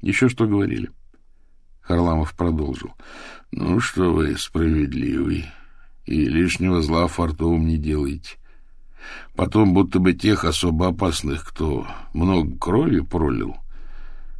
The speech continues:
вы иной раз своим судом кончаете. Он где сопротивлялся при аресте, пришлось его до смерти пришибить".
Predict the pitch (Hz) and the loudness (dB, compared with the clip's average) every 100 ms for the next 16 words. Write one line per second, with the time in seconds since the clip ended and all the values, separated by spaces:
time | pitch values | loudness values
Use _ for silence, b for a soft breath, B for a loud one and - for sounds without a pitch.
0 | b - 98 110 113 110 107 113 98 - | b -2 2 4 6 4 4 4 4 0
1 | 82 85 117 - 71 - 69 85 90 92 | 2 4 2 0 -4 -2 -2 -2 -2 -2
2 | 82 80 - - - - - - - B | -2 -4 -4 -4 -6 -8 -10 -8 -8 B
3 | B B - - - 95 90 92 - 82 | B B -12 -4 2 4 4 4 2 0
4 | 90 80 101 101 98 80 - - 78 80 | 0 2 2 4 4 2 -2 -2 0 2
5 | 90 85 - 76 76 76 78 80 78 71 | 2 0 -2 -4 -2 -4 -2 -2 -2 -2
6 | 76 73 69 78 73 78 67 - - 71 | 0 0 0 -2 -2 -4 -6 -8 -8 -6
7 | 67 - 78 - - | -4 -2 -2 -4 -6